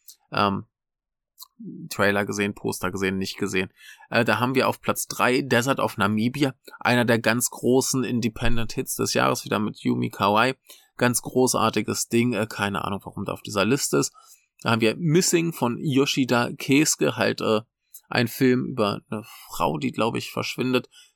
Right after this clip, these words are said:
Ähm, habe ich auch in der, in der, in der, äh, Academy Awards Folge auf YouTube gesagt, ähm, der ist auch nominiert, ich glaub, für einen Schauspiel-Oscar.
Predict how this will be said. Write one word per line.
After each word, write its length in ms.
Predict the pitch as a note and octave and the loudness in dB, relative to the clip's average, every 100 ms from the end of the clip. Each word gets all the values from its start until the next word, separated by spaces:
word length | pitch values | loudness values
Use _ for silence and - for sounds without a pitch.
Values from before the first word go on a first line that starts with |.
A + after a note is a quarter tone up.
| - | -4
Ähm, 440 | A#2 A#2 A#2 A#2+ - _ _ _ - _ _ _ _ _ _ _ _ | 2 2 2 -6 -14 _ _ _ -20 _ _ _ _ _ _ _ _
habe 220 | - B2+ | -4 0
ich 120 | C3 B2+ | 0 0
auch 240 | C3+ B2 | -2 -2
in 220 | C#3 B2+ | -2 2
der, 280 | A#2 A2+ G2+ | 4 2 2
in 140 | A#2 | 0
der, 240 | G2+ F#2 - | 2 0 0
in 60 | |
der, 360 | G2 G2 D2+ - | 0 2 0 -2
äh, 300 | - G2 - | -2 -4 -4
Academy 420 | C#3 B2+ A#2 A#2 | -4 -2 0 2
Awards 380 | G#2+ A2 A2 - _ _ _ | 4 4 2 -4 _ _ _
Folge 520 | - B2+ A#2+ A#2+ A2+ | -2 2 4 2 0
auf 240 | - A2 - | 0 -2 -4
YouTube 500 | C#3 C3 B2+ C3 A2+ - | -2 -2 0 -2 -2 -2
gesagt, 400 | A#2 A#2 A2+ - | 0 2 0 -2
ähm, 260 | A2 A2 - _ - _ - | -2 -2 -6 _ -20 _ 0
der 80 | B2+ | 2
ist 80 | |
auch 200 | A#2+ C3 | 4 2
nominiert, 580 | C3+ C3+ C3 B2+ C#3+ D#3 | 2 4 4 4 4 2
ich 80 | B2 | 0
glaub, 180 | B2+ - | -2 -2
für 100 | A#2+ | -6
einen 60 | |
Schauspiel-Oscar. 1120 | A2 A2 A#2 - C3 A2+ A2 A2 - A2 A#2+ | 0 0 0 0 0 0 -2 -4 0 2 2